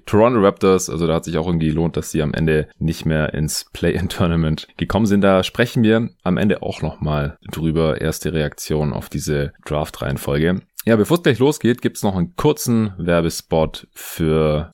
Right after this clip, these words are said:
die Ergo Unfallversicherung. Ich weiß, dass viele meiner Hörer gerne Basketball selbst spielen oder allgemein Sport machen, auch andere Sportarten. Und egal, ob ihr gerade auf dem Laufband steht oder schon durch seid mit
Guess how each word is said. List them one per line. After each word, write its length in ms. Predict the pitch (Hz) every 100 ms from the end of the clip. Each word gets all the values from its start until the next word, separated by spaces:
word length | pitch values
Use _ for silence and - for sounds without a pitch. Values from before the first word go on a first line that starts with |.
| -
die 240 | 80 80
Ergo 640 | - 82 90 92 98 98 101
Unfallversicherung. 760 | - 131 - - - 85 - - _ _ _ _ - - - - - _ _ _ _ _
Ich 160 | 98 101
weiß, 220 | 135 139
dass 180 | 117 -
viele 180 | 120
meiner 200 | 104 90
Hörer 560 | 85 90 85 87 85 82 _
gerne 240 | 98 101
Basketball 480 | 104 117 - 113 110
selbst 340 | 101 120 -
spielen 520 | - - 113 110 110 104
oder 500 | - 90 85 80 -
allgemein 720 | 85 82 76 80 87 82 -
Sport 360 | - - 90 95
machen, 260 | 87 90
auch 120 | 71
andere 180 | 92 110
Sportarten. 880 | 101 90 98 - 90 - 92 92 -
Und 520 | - 101 98 95 - - _ _ -
egal, 240 | 101 117
ob 60 | 139
ihr 40 |
gerade 160 | 120 123
auf 80 | -
dem 100 | 98
Laufband 400 | 107 135 135 127
steht 340 | - 135 135
oder 120 | - 90
schon 420 | - 95 95 92
durch 260 | 147 185
seid 240 | - 82 78
mit 300 | 82 80